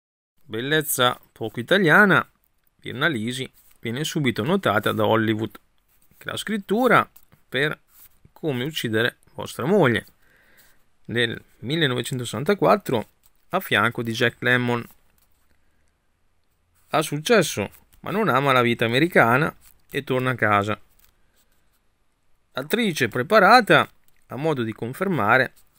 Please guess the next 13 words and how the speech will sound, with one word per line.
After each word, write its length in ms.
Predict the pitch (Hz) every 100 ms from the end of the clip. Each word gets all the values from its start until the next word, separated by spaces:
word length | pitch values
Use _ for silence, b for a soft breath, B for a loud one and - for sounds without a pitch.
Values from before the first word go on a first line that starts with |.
| -
il 100 | 101
suo 180 | - 101
talento 600 | 127 151 110 120 123 - - -
in 140 | 107
età 220 | 101 120
matura, 580 | 120 143 240 180 113 - _ _ _ _ _ _
quando, 600 | 185 160 127 147 208 - _ _ _ _
dopo 320 | 113 120 120
una 100 | 104
lunga 280 | 101 127 117
assenza 520 | 113 147 143 120 107
dagli 220 | 95 123
schermi, 520 | 175 - 135 190 156